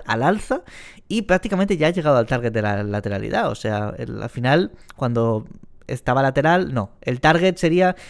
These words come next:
que Ethereum subiera a tres mil cuatrocientos veinticinco, le quedan unos ochenta dólares más o menos, que podría llegar a subir. Eh, cuadraría con que Bitcoin tocara los cien mil, ¿vale? Este sería el target, tres mil cuatrocientos veinticinco.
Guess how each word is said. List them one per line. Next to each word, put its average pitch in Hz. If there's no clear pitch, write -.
que 151
Ethereum 160
subiera 160
a 156
tres 131
mil 151
cuatrocientos 143
veinticinco, 185
le 113
quedan 127
unos 120
ochenta 120
dólares 117
más 113
o 123
menos, 151
que 131
podría 120
llegar 120
a 123
subir. 175
Eh, 139
cuadraría 139
con 143
que 135
Bitcoin 131
tocara 123
los 123
cien 135
mil, 190
¿vale? 123
Este 135
sería 120
el 113
target, 123
tres 110
mil 143
cuatrocientos 139
veinticinco. 117